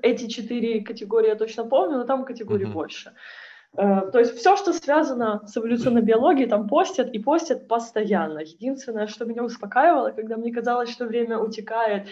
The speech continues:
Speaker 1: и все мои возможности закрываются, я захожу на Эвалдир и вижу, как каждый месяц там постят свежие позиции. Та-, это место, там, где я нашла, собственно говоря, свою, свою нынешнюю позицию.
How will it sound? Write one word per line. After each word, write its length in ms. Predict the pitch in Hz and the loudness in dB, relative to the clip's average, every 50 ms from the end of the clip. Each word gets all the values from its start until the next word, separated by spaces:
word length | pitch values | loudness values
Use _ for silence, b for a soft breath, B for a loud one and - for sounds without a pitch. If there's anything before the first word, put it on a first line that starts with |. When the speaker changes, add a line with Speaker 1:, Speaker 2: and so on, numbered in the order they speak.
| B B B | B B B
Speaker 1:
и 40 | 214 | -14
все 180 | 202 - 240 214 | -8 -6 -4 -4
мои 120 | 214 208 | -4 -2
возможности 560 | 202 196 202 202 202 214 220 208 214 202 - 214 | -2 -4 -4 -4 -2 -4 -4 -4 -6 -6 -6 -6
закрываются, 720 | 196 208 202 - 202 196 226 269 294 277 254 262 - 226 | -6 -6 -6 -4 0 2 4 6 6 6 4 2 2 0
я 60 | 208 202 | 0 0
захожу 380 | 196 202 202 233 208 208 226 | 0 -2 -2 -4 -4 -4 -2
на 100 | 220 214 | -2 -4
Эвалдир 460 | 208 202 202 202 202 196 202 247 294 302 | -4 -4 -4 -4 -4 -4 -4 -4 -4 -4
и 140 | 302 226 214 | -4 -4 -2
вижу, 340 | 196 196 208 208 208 214 | -2 -2 -2 -2 -4 -4
как 220 | 202 - 202 - - - - _ _ _ _ _ _ _ b b b | -4 -6 -8 -8 -10 -16 -20 _ _ _ _ _ _ _ b b b
каждый 380 | - 269 269 285 262 220 247 | 2 2 2 2 2 -2 -2
месяц 280 | 220 240 254 247 262 254 | -2 -2 -2 -2 -4 -6
там 160 | - 233 214 202 | -6 -4 -4 -2
постят 340 | 214 214 202 - 208 196 | -2 -4 -4 -6 -10 -10
свежие 320 | 202 196 185 190 190 202 196 | -6 -6 -4 -2 -2 -2 -2
позиции. 600 | 202 202 196 - - - - - - - - - b b b b b b b b b b b _ _ _ _ _ _ _ _ _ _ _ _ _ - _ _ - | -2 -4 -6 -6 -8 -12 -16 -18 -16 -18 -18 -18 b b b b b b b b b b b _ _ _ _ _ _ _ _ _ _ _ _ _ -20 _ _ 0
Та-, 140 | 240 - - | 2 2 4
это 580 | - 277 330 - 330 311 294 277 262 233 175 175 | 4 4 4 6 6 6 8 8 6 6 6 6
место, 760 | 214 247 311 392 381 392 - - 311 294 285 269 254 262 - | 6 8 8 8 6 4 2 2 4 6 6 4 2 2 4
там, 260 | - 233 240 247 247 | 4 6 6 6 6
где 140 | 233 240 202 | 4 4 4
я 220 | 196 196 196 202 202 | 4 6 6 8 8
нашла, 600 | 196 190 196 - - 202 202 208 214 202 - - | 6 4 2 0 2 4 6 6 4 4 2 -2
собственно 420 | - - 190 196 - - 180 175 | -6 -8 -8 -10 -10 -10 -10 -10
говоря, 480 | 170 170 175 175 170 180 185 190 180 185 | -10 -8 -6 -4 -2 0 2 2 0 0
свою, 1000 | - - - 180 175 170 175 180 185 180 180 175 175 170 165 165 - 202 - - | -4 -10 -8 -6 -6 -6 -6 -8 -8 -8 -8 -6 -6 -6 -8 -8 -10 -12 -12 -14
свою 480 | - - - 180 175 175 175 170 - - | -14 -10 -6 -4 -4 -4 -4 -6 -6 -8
нынешнюю 580 | 196 185 185 175 170 - - - - 170 165 - | -8 -8 -8 -8 -10 -12 -12 -12 -12 -12 -12 -10
позицию. 540 | - 185 170 185 180 - - - - - | -8 -8 -6 -6 -8 -8 -10 -12 -12 -14